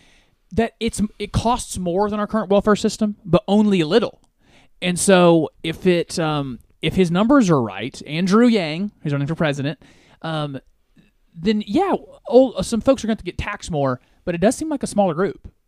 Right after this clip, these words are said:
Uh, so actually, one of the reasons it attracts me is the family who has two people working, they're both making forty grand, it's an eighty grand household,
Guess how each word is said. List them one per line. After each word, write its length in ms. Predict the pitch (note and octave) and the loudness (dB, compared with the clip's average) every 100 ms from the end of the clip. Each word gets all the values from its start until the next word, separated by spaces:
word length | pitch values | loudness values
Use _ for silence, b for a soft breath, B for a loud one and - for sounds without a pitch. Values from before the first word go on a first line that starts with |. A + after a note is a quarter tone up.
| _ | _
Uh, 320 | - D3 C#3 B2+ | -12 -8 -8 -8
so 360 | - E3 D3+ b b b b b - - _ - _ - | 0 2 2 b b b b b -20 -20 _ -20 _ -14
actually, 240 | E3+ G3 | -10 0
one 120 | G3 | 0
of 60 | E4+ | 2
the 40 | |
reasons 160 | B3+ E3 | -2 -2
it 80 | D3 | -8
attracts 400 | - G#3+ - - | -8 -10 -10 -18
me 200 | - _ _ _ _ | -20 _ _ _ _
is 400 | D3+ D3 B2+ - | -6 -4 -6 -10
the 300 | - C#3+ D3+ C#3 | -8 -4 -4 -4
family 760 | - D#3+ E3+ F3+ F3 F3 E3+ | -4 -4 -2 -4 -4 -6 -8
who 240 | A#2 D3 | -4 -4
has 580 | C#3+ D3 C#3+ C#3 C#3 - _ _ _ - | -4 -6 -8 -8 -10 -14 _ _ _ -8
two 180 | - | -6
people 240 | F#3 G3 F3+ | -4 -4 -2
working, 300 | D#3+ - D3+ | -2 -2 -8
they're 80 | C#3 | -6
both 160 | C#3 | -6
making 220 | C#3+ C#3 | -8 -10
forty 260 | B2+ D3 B2+ | -6 -4 -2
grand, 360 | C3 B2+ B2 A#2+ | -4 -6 -6 -8
it's 100 | A#2 | -10
an 80 | |
eighty 220 | A#2 C3 C3+ | -10 -8 -6
grand 240 | C3+ A#2 | -6 -6
household, 540 | B2+ A#2+ - G#2 - | -6 -8 -6 -8 -8